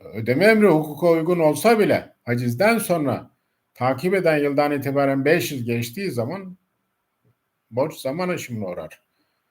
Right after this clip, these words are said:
Tekrar eden hacizlerin, e, bir hükmü yoktur. Zaman aşımını uzatmaz. İlk hacizden sonra beş yıl geçmekle birlikte vergi borcu zaman aşımına uğrar.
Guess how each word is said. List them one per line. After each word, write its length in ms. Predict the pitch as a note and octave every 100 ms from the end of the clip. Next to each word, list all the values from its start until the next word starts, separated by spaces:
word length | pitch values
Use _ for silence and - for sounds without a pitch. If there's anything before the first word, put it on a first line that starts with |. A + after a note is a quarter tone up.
| _ _
Tekrar 360 | A#2 A#2+ E3+
eden 280 | F3+ D#3 C3+
hacizlerin, 800 | B2+ B2+ A#2+ A2+ A#2 F3+ F3+ - _ _ _
e, 40 | A2 G#2 A2+ G#2+ _ _
bir 160 | C#3 C#3+
hükmü 240 | C#3 C#3+
yoktur. 320 | F3+ F3 -
Zaman 300 | G#2 A#2+ B2+
aşımını 340 | B2 A#2 B2 B2
uzatmaz. 480 | C3+ C#3+ A2+ F#2 -
İlk 220 | E3 E3
hacizden 460 | C#3+ C#3 C#3 D3+ C#3
sonra 400 | A#2+ G2+ G2 G2
beş 280 | D#3+ D3+ A#2+
yıl 120 | A2
geçmekle 720 | C3 C3+ D3+ C3 A#2+ A2+ G#2+
birlikte 580 | D#3 A#2+ - D3+ F3+ F3+ _ _ _ _ _ _ _ _ _
vergi 380 | G#2+ A2+ C3+ C#3+
borcu 540 | A2+ G2+ A#2 E3+ E3 -
zaman 340 | A#2+ C3+ B2
aşımına 500 | G#2 - A#2 D#3+ D#3+
uğrar. 420 | C#3+ F#2+ - -